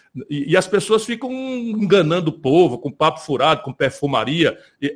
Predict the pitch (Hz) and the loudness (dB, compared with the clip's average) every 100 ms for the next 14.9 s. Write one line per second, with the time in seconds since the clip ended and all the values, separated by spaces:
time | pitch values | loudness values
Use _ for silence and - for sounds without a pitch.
0 | 151 139 147 - 165 160 175 - 143 120 | -2 2 2 2 0 0 -2 0 0 0
1 | 135 170 214 165 208 220 226 233 - 311 | -2 -2 0 6 6 6 2 0 0 0
2 | 285 165 175 120 - - - _ _ - | 2 4 4 4 -4 -20 -20 _ _ 2
3 | 240 - 180 220 220 226 214 226 - 220 | 2 2 2 2 2 0 4 2 2 -2
4 | 156 - 139 101 _ _ _ - 214 240 | -2 -4 -4 -4 _ _ _ -2 0 0
5 | 240 - 220 - - 185 147 151 143 139 | -2 -2 -2 0 0 0 0 -4 0 -2
6 | 107 90 117 139 135 110 113 139 123 107 | -2 -8 -2 0 0 -4 -4 -2 0 -2
7 | 113 131 127 110 117 120 143 - 101 131 | 0 0 0 -4 -6 -2 -2 -2 -4 0
8 | 160 143 180 254 - 214 240 220 185 139 | 0 0 -2 -4 -2 -4 0 0 2 2
9 | 165 147 - - _ _ _ _ _ _ | 2 0 -8 -20 _ _ _ _ _ _
10 | - 160 269 240 220 180 160 139 143 127 | -2 2 2 2 0 2 2 2 2 2
11 | 113 92 120 143 120 113 98 110 185 196 | -2 -2 0 0 -2 -10 -12 -6 -6 -4
12 | 202 233 - 214 208 208 - 160 160 208 | -4 -4 0 2 2 -2 -2 -4 -4 -4
13 | 170 127 135 135 135 - 127 120 120 110 | -4 2 0 0 -6 -4 -6 -4 -4 -2
14 | 104 - 120 - 107 127 147 98 | -4 -2 -6 -4 -4 2 2 0